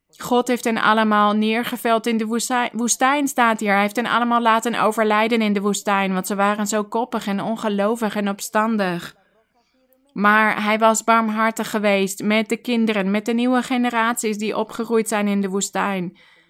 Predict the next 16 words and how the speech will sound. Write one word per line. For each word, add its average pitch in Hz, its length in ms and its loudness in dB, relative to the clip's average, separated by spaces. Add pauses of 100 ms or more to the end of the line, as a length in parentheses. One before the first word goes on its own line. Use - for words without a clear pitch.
(640)
En 220 440 2
dat 214 260 4
is 220 100 -2
dus 220 240 -2
onze 214 440 0
rots, 208 420 -2
de 214 80 -2
Heer 254 360 0
Jezus 285 400 0
Christus. 240 680 -2
Gezegend 240 880 -2
en 240 260 -4
geprezen 247 800 -2
zij 220 280 0
onze 233 360 -2
Heer. 226 600 -2